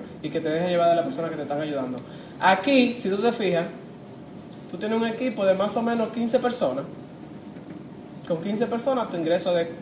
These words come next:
eh, cuarenta y, cuarenta y un mil pesos. ¿Qué es más fácil? ¿Qué es más fácil? ¿Armar un equipito de quince personas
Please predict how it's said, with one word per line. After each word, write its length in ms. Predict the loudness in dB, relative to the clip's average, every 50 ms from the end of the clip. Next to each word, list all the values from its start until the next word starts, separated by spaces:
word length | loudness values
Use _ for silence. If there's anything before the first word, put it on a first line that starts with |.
| -10 -6
eh, 160 | -4 -4 -4 -2
cuarenta 320 | 0 0 0 0 -2 -4
y, 380 | -6 -4 -4 -4 -4 -4 -6 -6 -6
cuarenta 260 | -6 -4 -4 -4 -4
y 20 | -4
un 60 | -4
mil 120 | -4 -4
pesos. 280 | -4 -6 -6 -6 -8 -10 -12 -14 -14 -14 -14 -14 -14 -14 -14 -12 4
¿Qué 280 | 8 10 12 12 12 10
es 60 | 10
más 300 | 8 8 6 6 6 6
fácil? 400 | 6 6 6 6 4 2 -4 -6 -8 -10 -14 -16 -16 -18 -18 -18 -18 -18 -14 0 4
¿Qué 140 | 6 6 6
es 60 | 6
más 160 | 6 4 4
fácil? 340 | 4 4 4 4 2 -2 -4 -4 -4 -6 -8 -10 -8 -6 -2 4
¿Armar 500 | 8 10 10 10 10 8 8 8 8 10
un 60 | 10 10
equipito 520 | 8 8 6 4 4 4 6 6 6 6
de 140 | 4 2 2
quince 320 | 4 4 6 6 6 6
personas 800 | 6 4 0 2 4 6 8 8 8 8 6 6 4 0 -4 -6